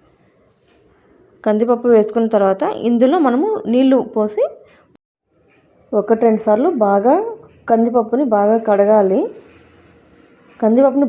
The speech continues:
బాగా కడిగిన తర్వాత ఇందులో ఒక నాలుగు నుంచి ఐదు పచ్చిమిరపకాయలు వేసుకోవాలండి. మన దగ్గర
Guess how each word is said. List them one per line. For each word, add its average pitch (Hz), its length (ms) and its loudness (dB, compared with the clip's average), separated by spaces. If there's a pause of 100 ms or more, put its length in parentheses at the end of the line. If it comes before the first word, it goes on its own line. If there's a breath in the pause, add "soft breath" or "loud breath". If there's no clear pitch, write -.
బాగా 214 200 2 (100)
కడిగిన 214 320 0 (100)
తర్వాత 196 420 0 (440)
ఇందులో 240 200 2 (120)
ఒక 285 260 -4
నాలుగు 214 320 2
నుంచి 226 240 -2 (220)
ఐదు 220 180 0 (840 loud breath)
పచ్చిమిరపకాయలు 226 720 0
వేసుకోవాలండి. 196 640 -2 (680 soft breath)
మన 226 100 2 (100)
దగ్గర 247 240 2